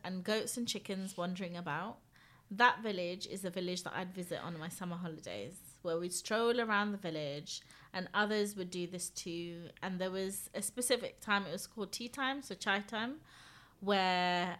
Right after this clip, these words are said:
um, it's usually kind of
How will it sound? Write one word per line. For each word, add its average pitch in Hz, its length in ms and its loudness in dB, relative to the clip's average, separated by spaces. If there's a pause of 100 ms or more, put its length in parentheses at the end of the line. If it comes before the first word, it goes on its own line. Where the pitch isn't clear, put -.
um, 165 880 -2 (180)
it's 214 220 2
usually 240 340 4
kind 196 460 0
of 175 320 2